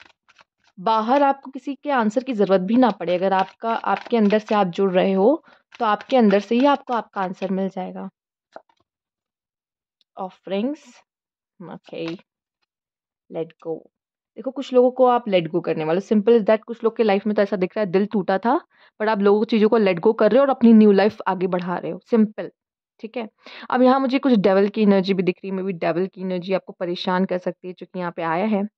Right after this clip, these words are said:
ठीक है? ऑफरिंग्स का भी कार्ड है और, अ, मुझे ये भी दिखाई दे रहा है, I think अब कोई लव ऑफर आपको अगर मार्च के मंथ में मिल भी रहा है ना, तो आप बहुत सोच समझ के उसमें जाओगे,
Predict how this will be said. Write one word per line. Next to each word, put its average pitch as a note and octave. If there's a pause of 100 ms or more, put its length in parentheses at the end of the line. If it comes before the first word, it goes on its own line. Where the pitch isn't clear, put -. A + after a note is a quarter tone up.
(360)
ठीक G#3+
है? A3+ (320)
ऑफरिंग्स G#3+
का G#3+
भी G#3+
कार्ड F3
है F#3 (580)
और, G3
अ, G3+
मुझे G3+
ये B3
भी B3
दिखाई B3
दे A#3+
रहा B3
है, F#3+
I -
think A#3+
अब A#3
कोई B3+
लव G#3+
ऑफर A3
आपको A3+
अगर G#3+
मार्च G3
के G#3+
मंथ A3
में A3+
मिल G3+
भी G#3+
रहा G3+
है F#3+
ना, G#3
तो B3+
आप A3+
बहुत A#3+
सोच G#3
समझ G3+
के F3+
उसमें F3
जाओगे, -